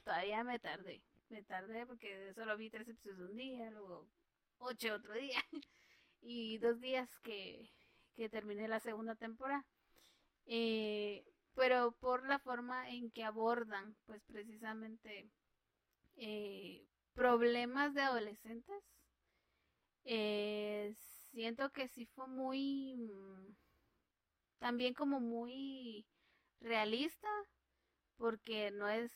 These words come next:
no es que quiera demeritar, eh, Élite.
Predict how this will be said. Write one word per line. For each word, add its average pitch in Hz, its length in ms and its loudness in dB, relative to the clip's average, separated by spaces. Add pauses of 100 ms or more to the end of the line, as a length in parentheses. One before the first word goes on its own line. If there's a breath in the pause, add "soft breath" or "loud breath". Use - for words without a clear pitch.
no 226 320 -4
es 240 180 -2
que 269 140 -4
quiera 233 320 -2
demeritar, 214 840 -2 (480 soft breath)
eh, 196 720 -14 (1200)
Élite. 254 680 0